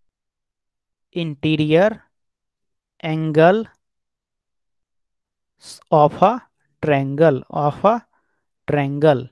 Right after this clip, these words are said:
ओके, मीन्स एक कोई ट्रायंगल है, ट्रायंगल के जो तीन एंगल्स होते हैं,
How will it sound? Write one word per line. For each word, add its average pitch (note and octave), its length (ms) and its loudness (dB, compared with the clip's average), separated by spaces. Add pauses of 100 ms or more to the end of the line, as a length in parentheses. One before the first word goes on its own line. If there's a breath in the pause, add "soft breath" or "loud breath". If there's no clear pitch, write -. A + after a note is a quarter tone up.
(420)
ओके, D3+ 440 -2 (960)
मीन्स G3 320 -4
एक F#3+ 280 2
कोई A3 340 4 (120)
ट्रायंगल D#3+ 540 2
है, G3 120 2
ट्रायंगल E3 520 -2
के F#3 200 -2
जो G3+ 140 -2
तीन F#3+ 320 -8
एंगल्स D#3 500 -2
होते D3 220 -2
हैं, F3 320 -6